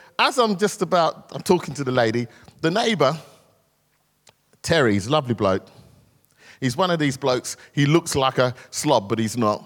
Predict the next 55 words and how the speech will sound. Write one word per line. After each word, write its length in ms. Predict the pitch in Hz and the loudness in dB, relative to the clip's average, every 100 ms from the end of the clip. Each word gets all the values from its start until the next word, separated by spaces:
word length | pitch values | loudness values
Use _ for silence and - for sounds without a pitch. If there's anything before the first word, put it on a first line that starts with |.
| - | -10
He's 140 | 110 123 | -4 -4
actually 260 | - - | -4 -4
a 40 | 104 | -2
director 400 | 110 113 - 101 | 0 0 -2 -8
of 80 | |
a 60 | 98 | -6
company, 540 | - 110 - 104 101 - _ _ - | -4 -4 -4 -4 -6 -8 _ _ -6
and 140 | 107 | 0
he 80 | 127 | 2
actually 280 | 135 - 110 | 2 -2 -4
likes 240 | 110 101 | -2 -4
to 60 | - | -8
play 220 | - 104 | -2 0
it 60 | 98 | 0
up. 240 | 92 - - - | -2 -4 -12 0
But 120 | 143 | 2
he, 160 | 156 170 | 2 0
he 100 | 180 | 0
just 240 | 247 294 | 0 0
pulls 300 | - 240 220 | 2 2 2
up 300 | 208 - - | 0 -2 -6
to 100 | - | -4
me 100 | 139 | -2
in 60 | 139 | 0
the 80 | 143 | -2
car, 360 | - 110 110 113 _ _ _ _ _ _ _ _ _ _ - | -4 -4 -4 -8 _ _ _ _ _ _ _ _ _ _ -8
and 80 | |
he 60 | 117 | -6
says 240 | - 170 - | -4 -6 -6
to 80 | |
me, 120 | 135 135 | -4 -2
um, 320 | 127 123 123 _ - - _ _ _ _ _ | -2 -4 -10 _ -20 -20 _ _ _ _ _
uh, 100 | - - | -18 -8
"Den, 280 | 180 104 131 139 | -6 -4 -6 -14
I'm, 140 | - - _ _ | -20 -20 _ _
I'm 120 | 101 101 | -14 -6
just 260 | 147 - | -6 -6
going 160 | 139 123 | -8 -8
to 60 | |
see 240 | 117 - 113 | -8 -8 -8
my 120 | 107 | -8
sister. 580 | 101 95 95 - 107 107 _ _ _ _ _ | -10 -12 -12 -14 -14 -14 _ _ _ _ _
She's 280 | - - 98 | -14 -12 -8
got 240 | 104 92 _ _ _ _ _ - | -8 -8 _ _ _ _ _ -10
hours 340 | 101 101 95 | -6 -6 -8
to 140 | - 101 | -8 -6
live. 440 | 90 82 - - _ _ _ _ | -4 -4 -8 -20 _ _ _ _
Could 160 | - 95 | -10 -8
you 80 | 92 | -6
just 180 | 90 - | -10 -8
pray 160 | 85 | -8
a 40 | 90 | -4
blessing 320 | 151 - 110 | -6 -6 -10
on 120 | 85 | -10
me?" 120 | 78 | -12